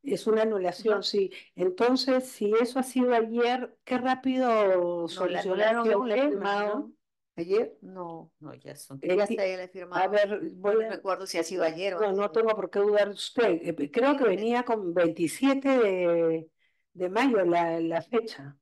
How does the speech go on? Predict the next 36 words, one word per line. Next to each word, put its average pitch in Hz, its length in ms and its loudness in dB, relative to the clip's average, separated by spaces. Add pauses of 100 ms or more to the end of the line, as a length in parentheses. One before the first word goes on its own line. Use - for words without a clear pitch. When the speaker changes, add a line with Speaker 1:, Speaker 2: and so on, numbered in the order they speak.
Speaker 2:
Claro. 180 160 -6
Speaker 1:
Estamos 214 240 -4
veintinueve, 196 540 -2
¿no? 208 240 -2
Hace 208 220 2
dos 220 200 2
días. 175 300 4
Speaker 2:
Hace 202 120 -12
dos 190 160 -4
días. 165 360 -10
Speaker 1:
Entonces, 226 520 0
este, 180 640 2 (300)
si 220 160 2
han 233 160 0
un 233 1040 -4
contrato 226 600 2 (160)
ya 220 200 2
no 220 160 -4
camina, 220 520 -2 (220)
¿en 185 180 -6 (220)
qué 233 120 2
rápido 214 1120 2 (480)
lograron 214 880 2
contratar 190 600 2
a 214 160 4
otra 208 680 0
empresa 208 420 -2
que 208 120 2
pudiese 202 540 0
suministrarles 196 1000 -2
de 170 80 4
aceite? 220 560 0
No 202 120 -2
sé 233 140 -8
cómo 226 200 0
funciona 196 600 0